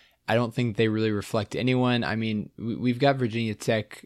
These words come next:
I think they're fifteen right now. I really don't think that team is that good, but they did get a nice win over Villanova.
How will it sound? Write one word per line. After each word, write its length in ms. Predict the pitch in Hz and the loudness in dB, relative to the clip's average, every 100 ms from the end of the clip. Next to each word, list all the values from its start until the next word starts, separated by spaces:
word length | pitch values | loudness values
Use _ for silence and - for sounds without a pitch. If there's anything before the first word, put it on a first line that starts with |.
| - | -12
I 60 | 107 | -8
think 180 | 120 113 | -8 -4
they're 120 | 107 | -6
fifteen 440 | - 127 - 143 | -2 -2 0 -4
right 160 | 131 123 | -2 -4
now. 260 | 131 127 | -2 -2
I 120 | 127 113 | -2 -2
really 360 | 110 123 139 | 0 4 6
don't 200 | 120 113 | 4 0
think 200 | - 113 | -4 -4
that 200 | 110 98 | -2 -4
team 400 | - 107 104 101 - - _ _ | -4 -4 -2 -4 -8 -20 _ _
is 180 | 107 101 | -6 -2
that 260 | 101 - | -2 -2
good, 320 | 101 104 98 90 | -4 -2 -2 -4
but 140 | 95 | -4
they 120 | 104 | -2
did 260 | 98 127 123 | 2 2 2
get 120 | 120 | 2
a 60 | 113 | 2
nice 320 | 101 101 - | 0 -2 -4
win 120 | 107 | -6
over 200 | 98 101 | -6 -6
Villanova. 720 | 95 95 95 113 110 117 110 | -6 -6 -2 -2 0 0 0